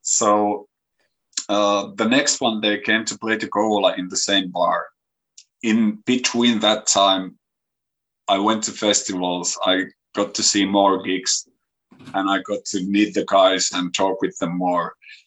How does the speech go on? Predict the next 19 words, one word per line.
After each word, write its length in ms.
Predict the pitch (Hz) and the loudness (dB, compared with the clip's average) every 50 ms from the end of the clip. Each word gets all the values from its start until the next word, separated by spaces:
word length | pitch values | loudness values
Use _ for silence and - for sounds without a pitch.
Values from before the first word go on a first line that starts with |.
| _ _ - | _ _ -2
And 100 | - 101 | 2 4
it 60 | 107 | 4
was 160 | 110 117 117 | 4 4 4
a 120 | 120 110 95 104 | 2 0 0 0
really, 520 | 101 117 117 110 110 104 98 92 87 - - | 0 2 2 4 4 2 2 0 -4 -6 -8
really 260 | 95 104 107 107 104 | -4 -2 0 0 0
kind, 200 | 104 104 98 - - - | -2 -4 -6 -6 -8 -14
it 220 | 98 - - 107 | -12 -4 0 0
was 300 | 104 113 117 - - - - | 2 2 2 0 -2 -4 -4
really 180 | 120 117 113 | -2 2 2
special 460 | 107 - - 110 110 110 - 110 98 - | 2 2 2 2 2 2 2 0 0 -2
feeling 460 | - - 110 107 101 98 87 85 - - | 2 4 4 4 4 2 0 -4 -6 -10
again 280 | - 87 90 85 82 87 - | -8 -4 -4 -4 -4 -6 -10
for 100 | - 82 | -12 -12
me. 220 | 82 82 80 78 - _ _ _ _ _ _ _ _ - | -10 -8 -8 -8 -10 _ _ _ _ _ _ _ _ 0
I 160 | 95 95 98 | 0 2 2
never 460 | 95 98 98 104 110 104 101 95 92 - - _ _ _ _ _ _ _ - | 2 0 2 2 2 2 2 0 0 0 -4 _ _ _ _ _ _ _ -4
dreamed 440 | - - 101 101 98 95 92 87 - | -2 0 2 2 0 0 -2 -4 -4
of 280 | 90 87 85 - - | -4 -4 -4 -6 -10